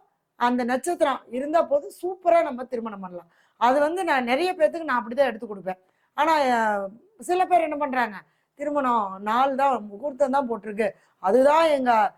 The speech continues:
ஜோசியர் சொன்னாங்க, ஐயர் சொன்னாங்க, ஐயருக்கு மேலேயே ஒரு ஜோசியருக்கு தெரிஞ்சிட போகுது" அப்படின்னு சொல்றாங்க. ஆனா அதெல்லாம் இல்ல. நம்ம ஜாதகத்துக்கு எப்படி அப்படிங்கிறத நம்ம தெரிஞ்சு,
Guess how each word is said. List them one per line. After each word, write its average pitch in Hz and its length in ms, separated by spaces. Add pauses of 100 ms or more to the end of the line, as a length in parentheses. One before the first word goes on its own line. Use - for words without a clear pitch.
(200)
ஜோசியர் 269 460
சொன்னாங்க, 233 260
ஐயர் 247 420
சொன்னாங்க, 233 420 (380)
ஐயருக்கு 285 480
மேலேயே 285 300
ஒரு 269 140
ஜோசியருக்கு 247 520
தெரிஞ்சிட 233 220
போகுது" 208 280
அப்படின்னு 220 340 (400)
சொல்றாங்க. 254 360 (100)
ஆனா 202 200
அதெல்லாம் 196 360 (280)
இல்ல. 214 360 (360)
நம்ம 247 460
ஜாதகத்துக்கு 233 640
எப்படி 285 240
அப்படிங்கிறத 214 480
நம்ம 240 260
தெரிஞ்சு, 214 320